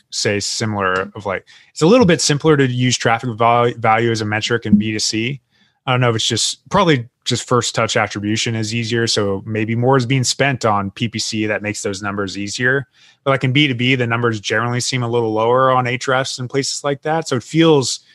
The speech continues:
like you're un-, underrepresenting your value to just say the traffic value is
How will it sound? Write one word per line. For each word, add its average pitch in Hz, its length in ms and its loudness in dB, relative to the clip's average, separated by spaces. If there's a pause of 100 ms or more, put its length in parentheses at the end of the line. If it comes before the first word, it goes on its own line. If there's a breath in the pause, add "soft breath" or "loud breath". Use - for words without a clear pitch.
(160 soft breath)
like 117 100 -12
you're 123 120 2
un-, 131 340 2
underrepresenting 113 800 0
your 98 240 -12
value 98 340 0
to 95 100 -12
just - 240 -6
say 98 220 -2
the 92 100 -6
traffic 98 380 -4
value 92 420 -6
is 90 260 -10